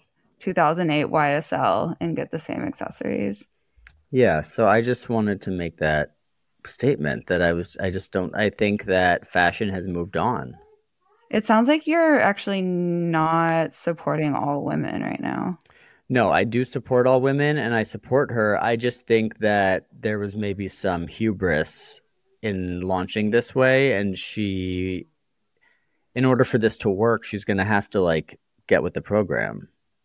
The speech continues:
Speaker 2: Like, I wanna
Speaker 1: I
Speaker 2: see
Speaker 1: mean,
Speaker 2: her
Speaker 1: is
Speaker 2: doing
Speaker 1: he
Speaker 2: the savage dance on TikTok.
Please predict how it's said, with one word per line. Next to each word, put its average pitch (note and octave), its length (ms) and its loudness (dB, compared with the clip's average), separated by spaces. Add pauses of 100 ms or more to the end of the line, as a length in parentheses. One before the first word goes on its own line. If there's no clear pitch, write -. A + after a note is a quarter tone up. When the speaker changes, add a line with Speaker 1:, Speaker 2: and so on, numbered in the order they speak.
(520)
Speaker 2:
Like, A#2 140 2
I B2 100 6
wanna D3+ 160 4
Speaker 1:
I D3+ 40 4
Speaker 2:
see - 80 4
Speaker 1:
mean, C3 100 4
Speaker 2:
her C3 80 6
Speaker 1:
is A#2 60 0
Speaker 2:
doing A#2 200 4
Speaker 1:
he A2 60 0
Speaker 2:
the A2 40 2
savage A2 600 2
dance F2 420 -4
on E2 460 -2
TikTok. C2 460 -4